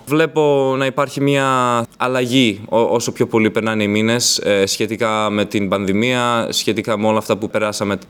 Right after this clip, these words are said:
τελευταία χρόνια βασικά. Γενικά είμαι, είμαι χαρούμενος ότι μπορώ και παίζω μπροστά σε κόσμο. Ε, είμαι χαρούμενος ότι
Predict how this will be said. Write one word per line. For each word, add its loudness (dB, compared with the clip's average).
τελευταία -2
χρόνια -2
βασικά. -6
Γενικά -2
είμαι, 2
είμαι 0
χαρούμενος -2
ότι 0
μπορώ 2
και -2
παίζω 0
μπροστά 0
σε 0
κόσμο. 0
Ε, 2
είμαι 0
χαρούμενος 0
ότι 0